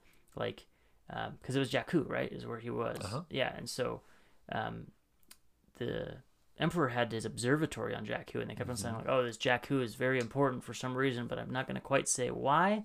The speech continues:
Speaker 2: Hmm.
Speaker 1: because we haven't finished the trilogy." And then they never said why Jakku was
Speaker 2: <laughs>
Speaker 1: important. I mean, you can speculate through headcanon, like, perhaps,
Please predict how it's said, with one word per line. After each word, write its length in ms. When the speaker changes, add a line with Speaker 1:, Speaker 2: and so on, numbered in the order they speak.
Speaker 2:
Hmm. 260
Speaker 1:
because 260
we 60
haven't 180
finished 240
the 60
trilogy." 520
And 140
then 80
they 80
never 220
said 280
why 260
Jakku 460
was 420
Speaker 2:
<laughs> 100
Speaker 1:
important. 760
I 80
mean, 380
you 160
can 240
speculate 520
through 120
headcanon, 540
like, 240
perhaps, 640